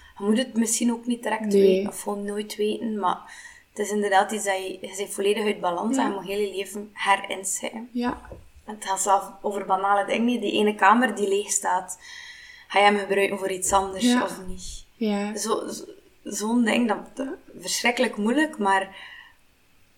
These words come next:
Speaker 1: je mag jezelf toelaten om een eind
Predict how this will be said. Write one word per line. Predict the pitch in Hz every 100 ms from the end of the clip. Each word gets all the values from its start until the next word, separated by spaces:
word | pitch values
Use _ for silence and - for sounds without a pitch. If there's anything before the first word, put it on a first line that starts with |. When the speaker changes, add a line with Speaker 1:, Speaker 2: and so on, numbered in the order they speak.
| _ _
Speaker 1:
je | 202 202
mag | 202 247
jezelf | 247 254 254 -
toelaten | 285 254 240 220
om |
een | 202
eind | 196 214 233 226 - -